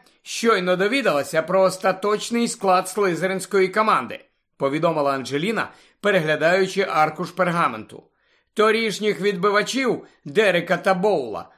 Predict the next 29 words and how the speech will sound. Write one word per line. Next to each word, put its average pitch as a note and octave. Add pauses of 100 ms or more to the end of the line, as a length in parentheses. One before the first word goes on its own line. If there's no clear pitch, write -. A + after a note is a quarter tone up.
(120)
уже A3+
немає, A3+
проте, F3+ (260)
здається, G3
Монтегю G3 (280)
замінив G#3+
їх A#3
такими G#3
самими G3
горилами, G3
а F#3+
не F#3
гравцями, F3+
котрі E3+
вміють E3+
літати. F3 (360)
Звати G#3+
цих G#3+
нових G3+
тибів F#3 (540)
Креб A3
і A#3
Гойл. E3+ (260)
Я F3+
про D#3
них D3+
нічого G3+
не D3
знаю". C3